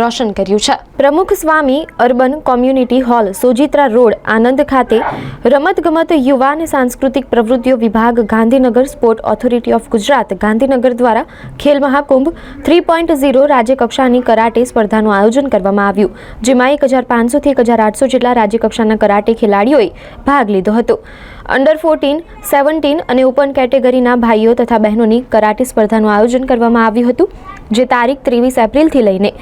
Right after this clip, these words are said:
સત્યાવીસ એપ્રિલ સુધી ચાલી હતી. રાજ્યના ખેલાડીઓને પ્લેટફોર્મ મળી રહે તે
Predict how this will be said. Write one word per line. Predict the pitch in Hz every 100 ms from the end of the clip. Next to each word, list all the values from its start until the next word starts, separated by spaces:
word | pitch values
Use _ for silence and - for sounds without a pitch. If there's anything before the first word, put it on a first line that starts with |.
| - - -
સત્યાવીસ | 294 311 330 359 320
એપ્રિલ | 330 339
સુધી | 330 285 294
ચાલી | 247 220 196
હતી. | 214 220 - - - 220
રાજ્યના | 262 269 359 370
ખેલાડીઓને | 339 302 285 330 330 302 302
પ્લેટફોર્મ | 277 254 262 254
મળી | 233 240
રહે | 254 269
તે | 269